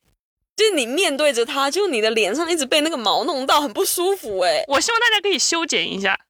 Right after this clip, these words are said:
Speaker 1: 对啊。
Speaker 2: 就是你不用全刮，但是希望你能修剪一下。
Speaker 1: 就是你也不用修什么形状，你就是干净就好。
Speaker 2: 洗干净你的好朋友。
Speaker 1: 但是我听过很多男生不洗干净，因为好像这要聊到割叉叉的事情。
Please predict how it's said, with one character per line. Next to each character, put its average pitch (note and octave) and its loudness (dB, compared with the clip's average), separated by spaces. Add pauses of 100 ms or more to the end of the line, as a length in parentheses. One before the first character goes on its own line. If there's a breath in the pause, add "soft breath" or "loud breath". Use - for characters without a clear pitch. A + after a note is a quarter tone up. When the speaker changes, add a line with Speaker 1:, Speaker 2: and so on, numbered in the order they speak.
Speaker 1:
对 F#4+ -2
啊。 A4 0
Speaker 2:
就 - -
是 G#4+ 0
你 F#4+ -2
不 F#4+ -2
用 F4 0
全 A#3 -2
刮， C4+ 0
但 D4 -6
是 C#4 -6
希 C4+ -2
望 C4+ 2
你 F3 -4
能 D3+ -2
修 G3+ 2
剪 F#3+ -2
一 - -12
下。 - 0
Speaker 1:
就 - 0
是 G#4 -2
你 D#4 0
也 D4 2
不 F#3+ -4
用 E4 0
修 D4+ 0
什 C#4 -4
么 G3 -4
形 F#3+ -2
状， A#3+ 0
你 F3 -4
就 A3+ -2
是 - -2
干 G#3+ 0
净 A3 -2
就 F#3+ 2
好。 - -10
Speaker 2:
洗 - 0
干 A#3+ 0
净 C4 0
你 G3+ 0
的 D#3+ 0
好 F3 -4
朋 C#3+ -4
友。 D#3+ -4
Speaker 1:
但 F4 0
是 G#4 0
我 - 0
听 C#4 0
过 - 0
很 F#3+ -2
多 A#3 2
男 G#3 0
生 G#3+ -2
不 A3+ -2
洗 - -2
干 E3+ 0
净， F#3+ -4
因 E4 0
为 G#4+ 0
好 G#3 0
像 B3 0
这 F4+ -2
要 G4+ 0
聊 G#3+ 2
到 B3+ 2
割 A3+ 0 (140)
叉 G3+ 0
叉 G3+ 0 (280)
的 G3 -2
事 G#3+ 0
情。 - -2